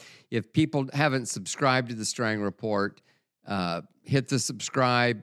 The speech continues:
hit the little bell so you're notified when we're live every Tuesday and Thursday at four p-, four P M Eastern Time.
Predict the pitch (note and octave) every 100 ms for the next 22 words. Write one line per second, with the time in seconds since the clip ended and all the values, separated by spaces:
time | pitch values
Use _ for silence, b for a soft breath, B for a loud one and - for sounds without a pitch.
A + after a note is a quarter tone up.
0 | _ A#2+ A#2+ A#2+ B2 B2 A2+ B2+ A#2+ B2
1 | - A#2 G#2+ G#2+ A2 G#2+ A2 G#2+ G#2+ F2+
2 | G#2 F#2+ F#2+ G2+ G#2+ A2+ A2 G2+ F2+ F#2
3 | - B2+ A#2+ A#2 A#2 A2 G#2 A2 - F#2+
4 | F2 - G#2+ G#2+ G2 G#2 F#2 - - A2
5 | A2 - A2+ - _ _ - - B2 C3+
6 | - B2+ A2 F#2 - C#3+ D3+ - A2+ G2
7 | G2 F#2+ F#2+ G2